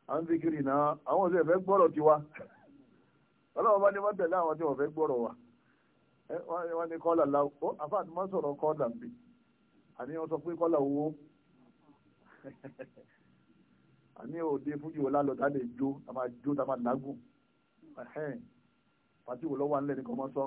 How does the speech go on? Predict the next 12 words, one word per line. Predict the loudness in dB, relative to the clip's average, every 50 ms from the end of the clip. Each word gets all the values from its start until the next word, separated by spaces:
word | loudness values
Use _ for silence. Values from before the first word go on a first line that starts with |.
| -6 -8 -14
wọ́n | -14 -12 -8
bá | -8 -8
mi | -8 -8 -8
sọ̀rọ̀ | -6 -4 -4 -2
lecture. | -4 -4 -4 -4 -4 -6 -6 -10 _ _ _ _ _ _ _ _ _ _ _ _ _ _ 0
Ọlọ́run | 2 2 2 4
ní, | 4 4
Ìyá | 6 6
Ànábì, | 6 4 2 -2 -2
mọ́ | 0 0 0
mọ̀mọ́ | 2 2 0 0 0
tẹ̀lé | 0 -2 -2 0